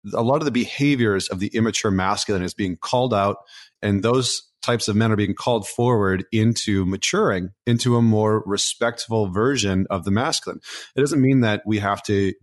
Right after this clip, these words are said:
give up these, um, you know, these parts of, of being able to train ourselves in,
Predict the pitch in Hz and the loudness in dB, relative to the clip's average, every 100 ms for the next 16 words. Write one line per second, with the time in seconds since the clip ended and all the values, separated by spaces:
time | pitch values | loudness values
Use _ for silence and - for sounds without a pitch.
0 | 98 - 113 104 104 107 - 101 95 87 | -6 0 0 2 2 0 -2 0 0 -2
1 | - - - _ _ 98 95 92 107 101 | -6 -12 -20 _ _ -2 0 0 0 0
2 | 95 - - 131 107 - 101 92 82 101 | 0 -4 0 0 0 0 0 0 -2 -6
3 | 92 101 98 98 85 - - - 117 110 | -4 -2 0 -2 -4 -8 -4 0 2 2
4 | 101 - 107 95 95 85 - - 101 95 | 0 0 0 2 0 -2 -6 -2 0 2
5 | 92 92 | 0 -2